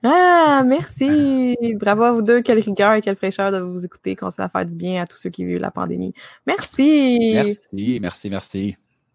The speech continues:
Speaker 2: Ben, merci à tout le monde d'avoir été là. Euh, ça a été super le fun. On découvrait l'outil au fur et à mesure où on vous parlait. Moi, j'ai déjà plein de notes mentales de, par exemple, déplacer ma caméra parce que quand je te regarde, j'ai l'impression que je regarde off. Fait que si
Speaker 1: Mhm.
Speaker 2: je l'avais mis,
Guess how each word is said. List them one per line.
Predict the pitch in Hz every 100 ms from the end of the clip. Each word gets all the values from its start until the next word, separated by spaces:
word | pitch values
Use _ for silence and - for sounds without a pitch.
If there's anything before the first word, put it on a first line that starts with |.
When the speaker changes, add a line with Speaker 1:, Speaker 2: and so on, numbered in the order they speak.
| _ _ _ - _ _ - _
Speaker 2:
Ben, | 101 104
merci | 110 120 220
à |
tout | 247 139
le |
monde | 139 185
d'avoir | 139 117 123
été | 120 113
là. | 120 185 202 _ -
Euh, | 92 92 95 - 92 90
ça | -
a |
été | 87 - 101 101
super | - - 131 135 135 147
le | 104
fun. | 92 - 123 135 156 151 143 - - -
On | 87 90
découvrait | 104 - 120 127 139
l'outil | 104 - - 139
au | 135
fur | 104 135
et | 127
à |
mesure | 104 95 120
où | 104
on |
vous | 90 -
parlait. | 107 101 101 104 120
Moi, | 113 107
j'ai | 92
déjà | 95 107
plein | - 110
de | 113
notes | 110 -
mentales | 104 90 104 101 107
de, | 90
par | 85 87
exemple, | 90 95
déplacer | 92 104 98 117
ma | 92
caméra | - 95 92 101
parce | 113 90
que | -
quand | 85 104
je | -
te | 110
regarde, | 95 92 104 113
j'ai | 98
l'impression | 92 87 - 110
que |
je | 101
regarde | 87 95 98 101 -
off. | 95 104 - - - - - -
Fait | 208
que |
si | 208 220
Speaker 1:
Mhm. | 220
Speaker 2:
je |
l'avais | 214 202 98
mis, | 104 113 113